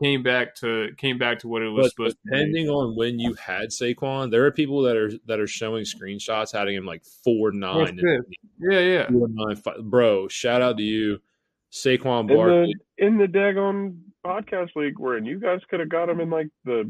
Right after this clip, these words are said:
Speaker 3: end of the third or middle of the fourth round. That's where he went. You guys traded up for Trey Lance, and you coulda drafted Saquon.
Speaker 2: Okay, guys, let's not do this. Congratulations.
Speaker 3: <laughs>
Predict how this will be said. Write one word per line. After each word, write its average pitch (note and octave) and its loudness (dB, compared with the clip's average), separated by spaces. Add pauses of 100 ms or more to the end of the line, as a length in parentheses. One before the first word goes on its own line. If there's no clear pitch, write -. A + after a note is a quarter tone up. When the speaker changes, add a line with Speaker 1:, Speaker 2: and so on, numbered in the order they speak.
(260)
Speaker 3:
end D#3+ -2
of D#3 -6
the B2+ -2 (100)
third E3+ 0 (120)
or A#2+ 4
middle E3+ 0
of D#3+ -4
the C3+ -4
fourth E3+ -6
round. D#3 -4
That's D#3 -4
where E3+ -4
he A#2 -6
went. E3 -6 (640)
You F3+ -2
guys B2+ 4 (280)
traded D3 2
up C#3+ 0
for A2+ -6
Trey E3 2
Lance, F3 -2
and - -8
you A#2 -6
coulda B2+ -4
drafted C3 -4 (100)
Saquon. D#3 -8 (540)
Speaker 2:
Okay, F2+ -8
guys, E2+ -14
let's G2+ -12
not E2+ -16
do E2+ -12
this. E2+ -12
Congratulations. D#3+ 0
Speaker 3:
<laughs> - 0